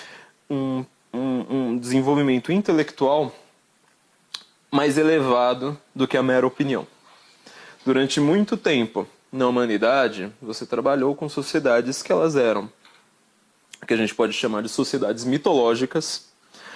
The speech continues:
onde cada um tem uma função específica, uma função de trabalho. Então tem lá o camponês, tem lá, eh, o, o que seria o sacerdote, você tem o rei, cada um com uma pu-, função completamente determinada.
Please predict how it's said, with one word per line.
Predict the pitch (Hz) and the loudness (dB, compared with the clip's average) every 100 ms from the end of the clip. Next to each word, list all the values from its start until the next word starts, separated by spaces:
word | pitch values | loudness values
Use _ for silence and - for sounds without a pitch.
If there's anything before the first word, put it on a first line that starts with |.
| - 139 | -6 -2
onde | 123 | 0
cada | 127 151 147 | 0 0 2
um | 127 | 0
tem | 127 | 0
uma | 123 120 | 0 0
função | 151 135 - 208 | -2 -2 0 2
específica, | 226 - 160 143 - 139 135 147 - 170 _ _ _ _ _ _ _ _ - | 2 0 -2 -2 -2 -2 -2 -2 -2 -6 _ _ _ _ _ _ _ _ -4
uma | 120 | -4
função | 113 123 - | -2 -4 -4
de | 120 | -4
trabalho. | 120 147 135 139 143 117 | -2 0 2 2 0 -4
Então | 110 101 | -10 -14
tem | - 113 | -12 -8
lá | 110 | -4
o | 95 | -6
camponês, | - 120 143 135 160 170 151 135 | -6 -4 0 2 2 2 0 -2
tem | 123 110 | -6 -2
lá, | 104 95 95 - - - - | 0 0 -2 -12 -20 -16 -2
eh, | 107 95 87 | 2 4 2
o, | 90 101 92 87 76 78 - - - - | 2 0 -2 -6 -6 -8 -10 -12 -14 -16
o | - - | -20 -12
que | - | -6
seria | - 117 113 113 | 0 4 6 4
o | 73 113 | 2 0
sacerdote, | - 117 135 120 123 147 175 170 - 175 | -2 0 0 0 2 2 2 0 0 0
você | 151 131 - | 0 0 0
tem | 131 127 131 | -2 -2 -2
o | |
rei, | 127 135 160 170 | 0 2 2 2
cada | 147 120 | 0 0
um | 127 | -2
com | 123 | -4
uma | 123 | -6
pu-, | 120 117 135 | -6 -10 -10
função | 139 123 127 117 | -8 -6 -6 -6
completamente | 120 113 127 127 123 | -6 -6 -6 -6 -4
determinada. | 127 156 156 160 135 156 | -4 -2 -2 -2 -2 -4